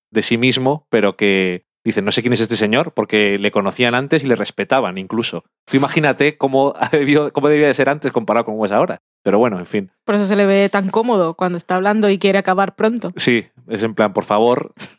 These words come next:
Speaker 1: <laughs> Que, por cierto, eh, Donald Trump, que es eh, una
Speaker 2: Un
Speaker 1: basura,
Speaker 2: fantoche. <laughs>
Speaker 1: una basura de ser humano. No se me ocurren cosas tan imaginativas como a Samantha Bee o a los guionistas de John Oliver para insultarle,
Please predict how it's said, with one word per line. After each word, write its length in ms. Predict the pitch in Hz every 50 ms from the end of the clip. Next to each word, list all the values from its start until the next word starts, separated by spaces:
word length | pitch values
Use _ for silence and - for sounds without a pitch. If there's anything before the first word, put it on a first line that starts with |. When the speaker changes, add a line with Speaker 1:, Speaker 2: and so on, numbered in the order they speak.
| _ _
Speaker 1:
<laughs> 840 | - 147 - 185 - - - 453 - - 403 - - - - - -
Que, 80 | - -
por 140 | 117 113 101
cierto, 380 | 131 131 131 - 160 160 - -
eh, 520 | 117 113 110 107 104 104 101 101 98 101 101
Donald 220 | 120 117 117 110
Trump, 220 | - 120 123 110 -
que 120 | - 92
es 420 | 87 - - - - - - - _ _ _ _ _ _ -
eh, 720 | 101 98 95 92 92 92 92 92 92 90 90 87 87 87 _ _
una 180 | _ 110 107 107
Speaker 2:
Un 40 | 101
Speaker 1:
basura, 300 | 101 214 - 139 - -
Speaker 2:
fantoche. 340 | 113 113 110 - - 247 - 247
<laughs> 100 | - -
Speaker 1:
una 120 | 117 117
basura 320 | 113 110 110 - 127 113 110
de 60 | 107
ser 140 | - - 113
humano. 420 | 110 110 117 123 127 127 139 175 - _ _
No 80 | - 127
se 80 | 131
me 60 | 127
ocurren 300 | 123 - 131 127 127 127
cosas 300 | 117 123 117 123 117 -
tan 560 | - 127 120 117 117 117 113 113 113 113 113 113
imaginativas 680 | 117 117 104 - 120 110 107 92 120 117 117 110 107 -
como 420 | - 117 110 110 107 107 104 104
a 60 | 104 101
Samantha 520 | - 104 101 107 107 110 107 - 110 107
Bee 400 | 101 113 113 110 110 110 107 107
o 240 | 104 101 101 101 101
a 440 | 101 101 101 101 101 101 101 98 98
los 260 | 101 101 101 98 90 101
guionistas 440 | 104 101 101 104 - - 110 101
de 180 | 95 104 101 98
John 140 | 101 104 104
Oliver 460 | 113 117 123 127 127 139 143 147 127 -
para 180 | _ 107 101 104
insultarle, 680 | 107 - - 101 92 - 120 120 123 135 147 160 190